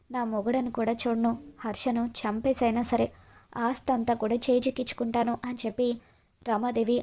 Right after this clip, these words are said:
అంటూ ఉంటుంది. ఇంతలో లాయర్ అక్కడికి వస్తారు. ఇక అప్పుడు లాయర్తో, "హర్షవర్ధన్,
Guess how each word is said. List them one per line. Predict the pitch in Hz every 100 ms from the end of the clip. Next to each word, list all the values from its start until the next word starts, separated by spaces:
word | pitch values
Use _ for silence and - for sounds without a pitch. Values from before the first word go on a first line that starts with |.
| 226
అంటూ | 226 233 247
ఉంటుంది. | 233 254 233 240 - - _ 285
ఇంతలో | 294 339 285
లాయర్ | 247 208 226 247
అక్కడికి | 240 226 247
వస్తారు. | 262 247 - 247 233 - -
ఇక | 262
అప్పుడు | 233 - 247 233 _ _ -
లాయర్తో, | 233 220 233 262 247 240 233 _ _ _ -
"హర్షవర్ధన్, | 247 233 294 254 220 233